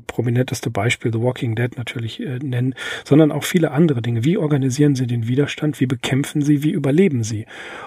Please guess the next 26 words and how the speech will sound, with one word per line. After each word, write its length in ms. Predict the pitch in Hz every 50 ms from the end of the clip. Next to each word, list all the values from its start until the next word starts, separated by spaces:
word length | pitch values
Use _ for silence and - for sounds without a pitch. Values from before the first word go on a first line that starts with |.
| - _ -
Und, 440 | - 135 135 135 131 123 - - -
ähm, 460 | 175 135 131 127 127 127 123 123 131 - - -
hier 260 | - - - 147 131
Stillman 640 | 123 - - - 131 139 156 160 175 170 180 180 _ - - - - - _ _ _ _ -
als 440 | - 135 - - - - - - 427 _ _
vermutlich 840 | - - - 143 139 143 160 156 - 151 139 - - - - - _ _ _ - _ _
letzter 560 | - 139 131 143 160 - - - - 180 160
Mensch 680 | 156 147 139 135 127 127 123 127 127 151 196 - - -
oder 180 | 131 123 120 113
letzter 380 | 117 123 - - - - 113
Mann, 440 | 110 113 120 113 113 123 151 180 185
letzter 360 | 165 139 131 - - - 120
erwachsener 600 | - 120 110 110 120 117 - - - - 117 110
Mann 420 | 113 110 113 120 147 160 170 185 - _ -
in 340 | 143 131 139 135 127 139 - -
Los 280 | 131 131 113 - -
Angeles 520 | - 123 127 120 117 147 143 165 185 - - - - - - - -
spekuliert 680 | - - - 139 - - 143 120 123 127 127 - -
natürlich 540 | 160 151 - - 165 165 175 - - - _ - - - - _ _ _ -
darüber, 560 | 160 147 143 147 156 156 151 160 160 160 175 - _ _ _ - _ - _ _ -
was 320 | 127 127 139 - - -
mit 180 | 156 151 - -
anderen 320 | 165 190 165 131 127 120
Menschen 560 | 113 113 110 113 - - - 110 104 104 107 - -
passiert 460 | - 120 - - - 123 113 110 - -
ist. 400 | 107 98 - - - - -